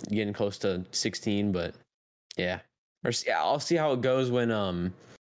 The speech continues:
like, as I'm streaming through, like, through this next year. If I continue to enjoy it and start doing it more, then maybe I'll just go into it hard, and that'll be my job.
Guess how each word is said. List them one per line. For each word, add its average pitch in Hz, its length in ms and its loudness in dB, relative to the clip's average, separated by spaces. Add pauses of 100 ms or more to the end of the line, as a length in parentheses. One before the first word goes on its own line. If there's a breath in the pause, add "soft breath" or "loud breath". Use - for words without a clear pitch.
(480)
like, 117 140 -2
as 127 180 -2
I'm 120 80 0
streaming 123 300 0
through, 104 240 -2 (120)
like, 98 180 -2 (340)
through 113 120 0
this 101 140 -4
next 107 300 -2
year. 98 180 2
If 90 140 -2
I 104 220 2 (240 loud breath)
continue 127 420 2
to 120 80 2
enjoy 113 400 2
it - 240 -2 (380 loud breath)
and 107 360 0
start 104 240 0
doing 113 220 2
it 131 80 0
more, 135 220 0
then 104 200 0
maybe 107 300 2
I'll 104 100 2
just 98 240 -6 (340)
go 101 280 4
into 98 260 0
it 87 80 0
hard, 113 460 2
and 92 240 -2 (1300)
that'll 95 400 0
be 95 100 -2
my 87 160 -2
job. 92 340 -2